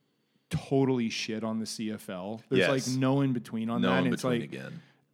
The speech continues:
Speaker 1: I either really support my local team in the only football league that's been able to survive outside of the N F L pretty much
Speaker 2: Yeah.
Speaker 1: anywhere else. And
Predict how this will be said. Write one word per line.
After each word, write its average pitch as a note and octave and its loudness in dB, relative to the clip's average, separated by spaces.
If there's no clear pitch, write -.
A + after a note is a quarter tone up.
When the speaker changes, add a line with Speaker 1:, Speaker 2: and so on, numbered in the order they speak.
Speaker 1:
I A2+ -2
either B2+ 2
really C3 2
support C3 -2
my B2+ -2
local A#2+ -2
team A#2+ -2
in A#2+ -4
the A#2+ -2
only D3 2
football C#3 0
league C3 0
that's A#2+ -2
been A#2+ 0
able A#2+ 0
to A2 -2
survive A2 -4
outside A#2+ -4
of A#2 -4
the A2+ -2
N A#2 -2
F A#2+ -4
L A#2 -2
pretty B2 -2
much A#2 -2
Speaker 2:
Yeah. G#2 4
Speaker 1:
anywhere C3 2
else. A#2+ 0
And A2+ -2